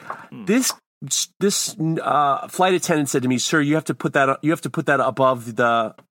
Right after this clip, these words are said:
Speaker 2: above your head." And I'm like, "What are you talking about? It's just a sweatshirt." He's like, "You can't have that on the floor." I'm like, "It's just a sweatshirt."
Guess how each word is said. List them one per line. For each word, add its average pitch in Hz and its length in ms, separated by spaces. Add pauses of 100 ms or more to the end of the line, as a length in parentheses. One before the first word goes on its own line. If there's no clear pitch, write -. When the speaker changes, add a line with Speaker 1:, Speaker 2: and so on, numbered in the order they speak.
(200)
Speaker 2:
above 127 360
your 135 120
head." 151 360 (280)
And - 120
I'm 180 80
like, 185 180
"What 202 140
are - 20
you 285 60
talking 294 260
about? 175 100
It's 165 100
just 196 260
a - 40
sweatshirt." 139 280
He's 117 80
like, 117 160
"You 131 60
can't 185 240
have 180 140
that 170 60
on 165 80
the 147 80
floor." 180 280
I'm 131 60
like, 127 160
"It's 165 120
just 226 140
a - 40
sweatshirt." 123 420